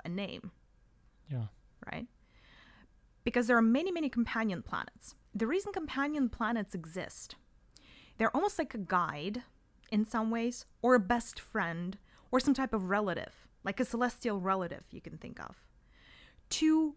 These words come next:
Speaker 1: the core planet that they come in contact with and come to support. Over the lifetime of a planet,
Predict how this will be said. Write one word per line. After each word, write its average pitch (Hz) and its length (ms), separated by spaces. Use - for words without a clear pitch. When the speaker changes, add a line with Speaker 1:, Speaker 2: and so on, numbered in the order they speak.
Speaker 1:
the 226 100
core 220 280
planet 190 560
that 202 100
they 208 80
come 214 220
in 190 100
contact 196 520
with 143 160
and 175 100
come 185 160
to - 100
support. - 540
Over 285 220
the 359 100
lifetime 233 400
of 220 80
a 214 60
planet, 87 460